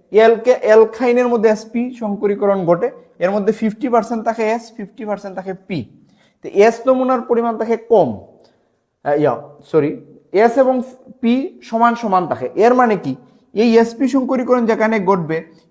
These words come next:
এই ছোট, এস এর আকৃতি তো ছোট এবং গোলাকার, তার পরিমাণটা থাকে বেশি,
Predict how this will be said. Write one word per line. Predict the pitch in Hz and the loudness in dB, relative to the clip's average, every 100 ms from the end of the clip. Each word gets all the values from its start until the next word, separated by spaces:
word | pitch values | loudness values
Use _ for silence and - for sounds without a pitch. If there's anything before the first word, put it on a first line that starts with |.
| - | -6
এই | 196 196 | -6 -6
ছোট, | - 214 208 143 - | -6 -2 0 0 0
এস | 170 180 | -4 -2
এর | 320 | -2
আকৃতি | 233 311 233 214 | -2 -6 -8 -8
তো | 233 | -8
ছোট | 233 233 175 | -8 -10 -6
এবং | 202 202 190 | -4 -4 -2
গোলাকার, | 185 180 160 170 - _ _ _ _ _ _ | 0 0 -2 -8 -14 _ _ _ _ _ _
তার | 233 233 254 | 0 2 2
পরিমাণটা | 254 240 233 233 220 | -2 -4 -2 -4 -4
থাকে | 220 220 220 | -6 -2 -2
বেশি, | 160 190 185 120 | 2 2 2 -8